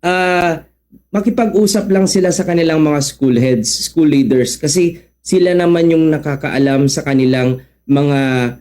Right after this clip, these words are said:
lokasyon, sa kanilang mga classrooms. Kasi binibigyan na ng kapangyarihan yung mga principals ngayon para kung ano yung mapagkasunduan nila, alam nila yung mga adjusted schedule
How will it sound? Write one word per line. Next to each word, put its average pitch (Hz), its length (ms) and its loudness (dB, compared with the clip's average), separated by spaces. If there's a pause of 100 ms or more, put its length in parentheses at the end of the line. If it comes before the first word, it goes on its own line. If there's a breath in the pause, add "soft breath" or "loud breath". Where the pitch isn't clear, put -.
(140)
lokasyon, 143 720 0
sa 143 80 -6
kanilang 139 400 0
mga 131 240 2
classrooms. 113 800 -2 (400)
Kasi 185 480 0 (480)
binibigyan 170 800 0
na 170 80 2
ng 160 240 -2
kapangyarihan 143 640 0
yung 139 240 2
mga 131 160 -2
principals 127 720 -2
ngayon 113 400 -2 (640)
para 147 320 -2
kung 156 320 0
ano 165 160 0
yung 170 240 2
mapagkasunduan 143 960 0
nila, 175 400 0 (400)
alam 180 240 2
nila 180 240 2
yung 175 160 2
mga 143 320 -2
adjusted 135 560 -2
schedule 180 800 0